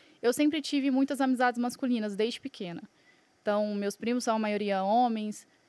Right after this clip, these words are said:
cresci com videogame, jogando bola na rua, bolinha de gude, rebentando a cabeça do dedão, né? <laughs> É, minha mãe olhava pra mim e falava, "Eita, orgulho."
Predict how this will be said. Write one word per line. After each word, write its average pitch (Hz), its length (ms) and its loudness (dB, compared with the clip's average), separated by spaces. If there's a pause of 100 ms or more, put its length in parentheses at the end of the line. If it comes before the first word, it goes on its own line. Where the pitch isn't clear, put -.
(180)
cresci 208 320 -2
com 214 200 -4
videogame, 196 840 -2
jogando 190 260 -4
bola 196 220 2
na 180 100 -2
rua, 226 420 4
bolinha 202 280 2
de 185 100 -4
gude, 190 800 -4
rebentando 220 420 -2
a 220 40 -4
cabeça 202 360 -2
do 190 80 -6
dedão, 214 640 2
né? 196 120 0
<laughs> - 1000 -4
É, 311 280 4
minha 277 200 6
mãe 294 240 4
olhava 302 320 6
pra 285 180 2
mim 277 140 6
e 349 40 -2
falava, 339 260 4
"Eita, 285 440 2
orgulho." 214 420 0